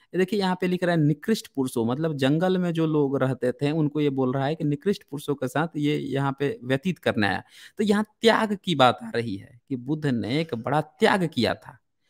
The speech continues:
और कौन मूर्ख व्यक्ति होगा जो इनके त्याग को कहेगा कि गलत कर दिया? अरे वो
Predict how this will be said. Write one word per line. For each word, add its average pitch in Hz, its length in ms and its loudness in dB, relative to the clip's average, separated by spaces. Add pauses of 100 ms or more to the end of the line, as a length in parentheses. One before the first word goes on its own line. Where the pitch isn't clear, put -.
(160)
और 127 60 -4
कौन 226 300 0
मूर्ख 220 320 2
व्यक्ति 190 400 -4
होगा 143 540 4
जो 160 180 -2
इनके 160 220 -2
त्याग 165 380 0
को 165 180 -4
कहेगा 151 420 2
कि 143 420 -2 (220)
गलत 113 460 0
कर 95 160 -2
दिया? 98 200 -6
अरे 139 60 0
वो 180 180 -4